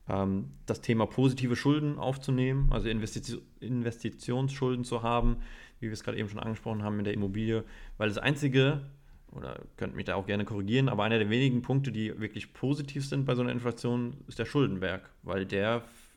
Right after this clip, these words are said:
f-, verliert jetzt sozusagen nicht an Wert durch die Inflation, also, äh, hat jetzt keinen negativen Ausmaß, sondern eher im Gegenteil, weil der Wert des Schuldenbergs von zum Beispiel hunderttausend Euro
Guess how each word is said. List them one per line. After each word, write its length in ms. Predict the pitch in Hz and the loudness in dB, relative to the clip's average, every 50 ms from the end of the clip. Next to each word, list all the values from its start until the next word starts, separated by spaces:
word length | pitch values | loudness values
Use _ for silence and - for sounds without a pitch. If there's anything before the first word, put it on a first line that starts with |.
| - - | -16 -14
f-, 1040 | 92 98 90 - - - - - - - - - - _ - - 78 - 139 - | -12 -12 -12 -12 -16 -16 -16 -14 -14 -14 -16 -18 -20 _ -20 -18 -18 -18 -16 -10
verliert 300 | - - 101 110 117 - | -6 -4 -2 -2 -2 -2
jetzt 120 | 117 - | -2 -4
sozusagen 300 | - 110 - 110 104 98 | -4 -6 -4 -2 0 2
nicht 300 | 104 135 143 - - - | 2 2 2 0 -4 -6
an 140 | 104 98 92 | -6 -4 0
Wert 300 | 98 95 98 98 - - | 2 2 2 2 0 -4
durch 120 | - 98 - | -8 -8 -6
die 80 | 120 | -8
Inflation, 520 | 107 101 - 98 - - - 107 110 117 123 | -8 -6 -6 -8 -8 -6 -4 -2 -2 0 0
also, 280 | 104 95 98 98 95 - - - - - - - - - - | 0 0 0 -2 -2 -6 -12 -20 -20 -20 -20 -20 -20 -12 -8
äh, 140 | - 104 98 | -6 -6 -6
hat 160 | 98 - - | -4 -4 -4
jetzt 140 | 104 - - | -2 2 4
keinen 260 | - 117 127 123 107 | 4 6 6 4 4
negativen 400 | 104 101 107 101 - 104 92 101 | 2 2 2 0 -2 -2 -6 -4
Ausmaß, 460 | - 76 98 - - 107 104 113 113 | -4 -4 -4 -4 -4 -4 -4 -4 -2
sondern 260 | - 110 104 107 107 - | -4 -4 -2 -2 -2 -2
eher 160 | 104 104 101 | 0 0 0
im 100 | 101 95 | 0 2
Gegenteil, 580 | 98 101 104 110 110 - - 113 120 131 135 135 - - - - - | 0 0 0 0 -2 0 0 2 2 2 0 -4 -8 -16 -16 -8 -2
weil 100 | 101 101 | 0 2
der 160 | 98 95 90 | 2 2 2
Wert 380 | 101 113 139 147 139 - - - - - | 2 2 2 2 -2 -6 -12 -16 -12 -12
des 100 | 110 - | -10 -8
Schuldenbergs 580 | - - 113 107 101 98 98 98 98 95 - | -4 -2 -2 0 0 2 2 2 0 0 -4
von 200 | - 107 104 98 | -4 -4 -4 -4
zum 120 | - - 101 | -4 -4 -4
Beispiel 260 | 98 95 - - 98 | -4 -4 -4 -4 -4
hunderttausend 500 | 101 98 98 95 - 101 98 95 98 101 | -2 -2 -2 -2 0 -2 -2 -2 -2 -4
Euro 460 | - 98 101 98 101 113 131 139 139 | -2 0 0 2 2 2 2 2 0